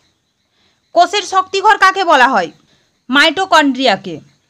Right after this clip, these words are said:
দেশলাই কাঠির ডগায় যে দাহ্য পদার্থটি থাকে সেটি হলো ফসফরাস। কোন গ্যাস কৃত্রিমভাবে ফল পাকাতে সাহায্য করে?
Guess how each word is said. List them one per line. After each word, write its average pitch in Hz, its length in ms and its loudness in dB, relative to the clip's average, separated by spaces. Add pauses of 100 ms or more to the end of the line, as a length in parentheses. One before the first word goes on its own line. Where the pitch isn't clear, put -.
(640)
দেশলাই 339 500 0
কাঠির 349 420 -2
ডগায় 277 400 0
যে 247 180 -6
দাহ্য 277 480 0
পদার্থটি 359 680 -2
থাকে 302 440 -2
সেটি 311 340 -2
হলো 339 400 0 (360)
ফসফরাস। 294 920 -2 (960)
কোন 370 220 2
গ্যাস 381 260 -2
কৃত্রিমভাবে 370 640 -2
ফল 349 240 0
পাকাতে 349 380 -2
সাহায্য 294 440 -4
করে? 175 300 -6